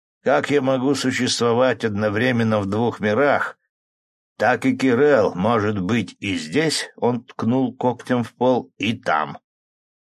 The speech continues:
Но если я использую эту возможность, чтобы сожрать чью-либо душонку,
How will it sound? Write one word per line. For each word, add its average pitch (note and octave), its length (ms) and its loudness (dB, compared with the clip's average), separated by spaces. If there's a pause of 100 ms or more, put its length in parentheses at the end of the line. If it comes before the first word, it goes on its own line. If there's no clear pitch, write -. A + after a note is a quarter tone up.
(200)
Но A2 240 0
если A2+ 360 -2
я G2+ 440 0
использую G2+ 540 0
эту G2+ 240 -2
возможность, G2+ 680 0
чтобы G2 360 -2
сожрать F2+ 560 0
чью-либо G2 580 -2
душонку, F2 960 -2